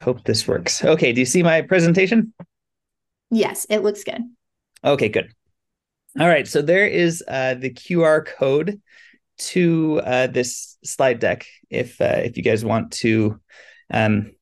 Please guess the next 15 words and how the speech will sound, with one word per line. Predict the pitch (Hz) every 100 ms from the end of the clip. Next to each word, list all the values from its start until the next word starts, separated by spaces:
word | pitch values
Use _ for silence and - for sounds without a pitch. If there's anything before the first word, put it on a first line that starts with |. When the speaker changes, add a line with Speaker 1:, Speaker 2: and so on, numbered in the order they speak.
| _ -
Speaker 1:
download | 131 117 113 110
it |
and | 104 101
actually | - -
follow | 107 101 101 98
along. | 101 101 104 - - - _ _
Um, | 123 127 123 123 120 - _ _ _ _ _ _ _ -
<clears throat> | 196 139
so, | - - 131 127 - _ _ -
uh, | 120 107
there | 110 107 110
you | 87 -
go. | - 208 208 - _ _ _ _
Uh, | 135 131 131 82 - - -
but, | 165 196 151